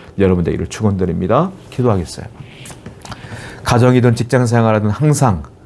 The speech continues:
하나님의 창조 원리를 기억하며 살아갈 수 있도록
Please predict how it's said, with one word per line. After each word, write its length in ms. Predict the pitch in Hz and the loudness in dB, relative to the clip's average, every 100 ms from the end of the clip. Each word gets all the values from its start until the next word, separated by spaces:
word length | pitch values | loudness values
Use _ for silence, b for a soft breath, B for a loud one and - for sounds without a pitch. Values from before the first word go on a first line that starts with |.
| B B - | B B -6
하나님의 480 | - 120 117 110 | 0 2 4 2
창조 540 | 110 - 160 151 147 139 | 0 -2 0 2 4 4
원리를 480 | 104 104 101 98 - | 4 4 2 0 0
기억하며 500 | 107 92 - 92 87 | 0 0 0 -2 -2
살아갈 360 | 104 92 87 | -4 -4 -4
수 120 | 85 90 | -6 -8
있도록 420 | - 113 139 | -4 -2 -2